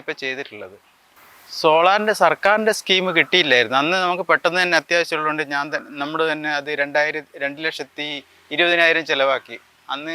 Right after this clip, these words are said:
സ്കീമിൻ്റെ ഇതിൽ കൊ-, ഉൾപ്പെടുത്തിയിട്ടില്ലായിരുന്നു. പക്ഷെ നമുക്കതിന് നമുക്ക് വിത്തിൻ്റെ ലാബിൻ്റെ ആവശ്യത്തിനുമുള്ള സബ്സിഡിയിൽ ഉൾപ്പെടുത്താൻ പറ്റിയിട്ടുണ്ട്. അത് പതിനേഴ് ലക്ഷത്തോളം അതിൻ്റെ ഇതുണ്ടായിരുന്നു. അപ്പോൾ അതിൽ നമുക്ക് ഉൾപ്പെടുത്താൻ പറ്റി.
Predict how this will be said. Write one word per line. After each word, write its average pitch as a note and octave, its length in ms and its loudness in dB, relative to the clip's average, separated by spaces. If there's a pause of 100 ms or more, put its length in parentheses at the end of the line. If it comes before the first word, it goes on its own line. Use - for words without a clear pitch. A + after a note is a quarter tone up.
(120)
സ്കീമിൻ്റെ E3 460 -6
ഇതിൽ D#3 200 -6
കൊ-, D3 220 -4
ഉൾപ്പെടുത്തിയിട്ടില്ലായിരുന്നു. G#2+ 840 -8 (680)
പക്ഷെ C#3+ 220 -6
നമുക്കതിന് F#3 520 2 (220)
നമുക്ക് E3+ 320 -2 (440)
വിത്തിൻ്റെ F#3+ 340 -4 (100)
ലാബിൻ്റെ F3+ 520 2 (220)
ആവശ്യത്തിനുമുള്ള F#3 640 -4 (320)
സബ്സിഡിയിൽ F3 520 -2 (180)
ഉൾപ്പെടുത്താൻ D3 500 -4
പറ്റിയിട്ടുണ്ട്. G#2+ 440 -14 (760)
അത് C#3+ 180 -6
പതിനേഴ് F3 360 0
ലക്ഷത്തോളം F3+ 680 -4
അതിൻ്റെ F3 280 -4 (720)
ഇതുണ്ടായിരുന്നു. B2+ 560 -4 (100)
അപ്പോൾ B2+ 220 -4
അതിൽ D3 140 -8 (120)
നമുക്ക് G3 240 -10
ഉൾപ്പെടുത്താൻ A#2+ 420 -8
പറ്റി. - 220 -12